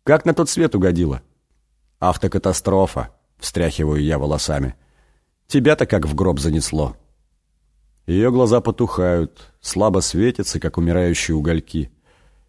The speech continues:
«Передоз», — сумрачно показывает на исколотые руки. Обидно, блин. Я же мёртвая, а веришь ли, меня до сих пор ломает.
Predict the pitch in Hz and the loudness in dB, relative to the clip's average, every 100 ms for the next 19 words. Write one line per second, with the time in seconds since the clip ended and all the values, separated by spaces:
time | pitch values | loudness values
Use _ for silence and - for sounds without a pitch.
0 | _ _ _ 69 76 78 78 98 90 - | _ _ _ -2 0 2 2 4 2 0
1 | - _ _ _ _ _ - - 92 82 | -8 _ _ _ _ _ -8 -2 0 0
2 | - 76 78 - 92 78 80 73 78 76 | -2 -4 -4 -2 0 0 -2 0 -2 -2
3 | - 80 76 78 78 80 - 62 _ _ | -2 -2 -2 -2 0 -2 -4 -12 _ _
4 | - 117 120 190 143 98 80 101 73 - | -2 0 2 0 2 2 2 2 0 -6
5 | _ _ _ _ - 117 147 143 147 170 | _ _ _ _ 0 4 6 6 6 6
6 | 170 135 85 65 - _ _ _ _ 117 | 4 4 0 -4 -6 _ _ _ _ 4
7 | 143 175 131 - 92 101 110 69 127 156 | 6 6 6 4 4 4 4 4 4 4
8 | - 147 - - 123 107 90 90 90 85 | 2 0 0 0 4 4 6 4 4 4
9 | 73 65 | 2 -2